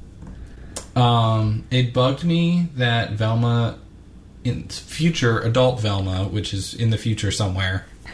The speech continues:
because time is weird, uh, Velma doesn't have an iPad or a phone or anything to take notes with, or even, like, I would have imagined she'd have an audio recorder or a f-, just a phone doing an audio memo or something.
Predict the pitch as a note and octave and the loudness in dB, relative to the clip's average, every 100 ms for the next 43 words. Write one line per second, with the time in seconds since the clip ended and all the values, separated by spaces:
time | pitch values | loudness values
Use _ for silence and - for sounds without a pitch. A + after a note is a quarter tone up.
0 | - - - - B2+ A#2+ A2 B2 A#2 A2 | -16 -14 -10 -2 0 2 0 2 4 4
1 | G#2 G2+ G2 B2+ - - - - - - | 2 2 2 2 -2 -14 -18 -20 -20 -20
2 | - A2 A2 G#2 A2+ C3 C#3+ C3 A#2+ - | -10 0 2 4 4 4 6 4 2 -2
3 | - A#2+ A#2+ B2 B2 A#2 A2+ A2+ A#2+ B2 | -2 2 4 4 4 4 2 2 2 2
4 | B2+ B2+ A#2 G#2 - A#2 A#2 A#2+ A2+ G#2+ | 2 2 2 0 0 2 2 4 2 0
5 | - - A#2+ A#2+ B2+ B2 A2+ - B2 G#2 | -4 -2 2 4 2 0 0 -2 -4 0
6 | A2 - - C3+ C#3+ - - - - - | 0 0 0 0 0 -4 -18 -20 -20 -10
7 | - B2 A#2+ A2+ G#2+ G#2 - - - - | 2 4 4 4 2 0 -10 -20 -20 -2
8 | A#2+ A#2+ A2+ A2+ A2+ A2+ A2 G#2+ G#2+ G#2+ | 2 4 4 4 2 2 0 -2 -2 0
9 | G#2 G2+ - G#2+ A2 A2 G#2 - A2+ G#2+ | 0 -2 0 2 2 2 0 -2 0 2
10 | G#2+ G#2 G2+ G2 G2 G2 - - - - | 2 0 0 0 2 0 -4 -8 -18 -20
11 | - - - - A2+ - G#2+ G#2+ G#2 G#2 | -20 -10 -6 -2 -2 0 2 2 2 2
12 | A2 - - - - A2 G2+ G2+ A2 A2 | 0 -6 -14 -10 -2 0 2 0 2 2
13 | A2 A2 A2 A2 G#2+ G#2+ - - B2 B2 | 4 4 4 4 2 0 0 0 0 2
14 | A#2+ A#2 | 0 0